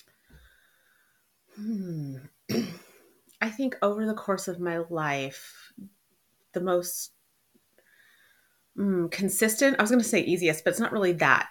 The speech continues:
<laughs> But the, the way that has most consistently worked to do that is for me to have my, um, personal standards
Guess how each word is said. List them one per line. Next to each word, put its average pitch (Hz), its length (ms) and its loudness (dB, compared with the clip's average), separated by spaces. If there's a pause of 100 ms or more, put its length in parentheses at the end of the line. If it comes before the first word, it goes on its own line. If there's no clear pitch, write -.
<laughs> - 60 -2
But 269 200 8
the, 233 240 8
the 208 200 4
way 220 240 6
that 233 180 4
has 196 160 -2
most 185 220 -2
consistently 185 580 -6
worked 175 340 2
to 165 100 -6
do 185 160 0
that 190 280 2
is 185 180 -4
for 170 220 -4
me 196 500 0
to - 200 -4
have 165 260 -2
my, 175 580 0 (1000)
um, 180 440 0 (180)
personal 202 640 2
standards 170 1000 2